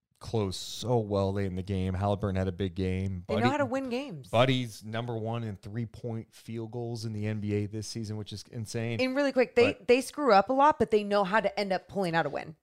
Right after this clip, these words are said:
Speaker 1: So, but my whole point is just the way people talked about the Kings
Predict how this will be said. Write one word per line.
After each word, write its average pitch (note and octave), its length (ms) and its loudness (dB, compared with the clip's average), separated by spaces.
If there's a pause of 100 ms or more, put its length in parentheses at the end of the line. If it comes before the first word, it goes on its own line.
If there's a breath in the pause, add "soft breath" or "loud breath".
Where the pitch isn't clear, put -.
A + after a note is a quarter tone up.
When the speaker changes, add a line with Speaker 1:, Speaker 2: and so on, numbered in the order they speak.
Speaker 1:
So, - 180 -8
but C#3 140 0
my C#3 100 0
whole E3 140 -2
point A2+ 400 -2
is F#2 240 -4 (160)
just A2+ 380 -2 (580)
the C3+ 120 -2
way C3+ 340 2
people A#2 840 -2 (1200)
talked A2 400 0
about G2 380 -2
the G2+ 80 -8
Kings G2+ 760 -8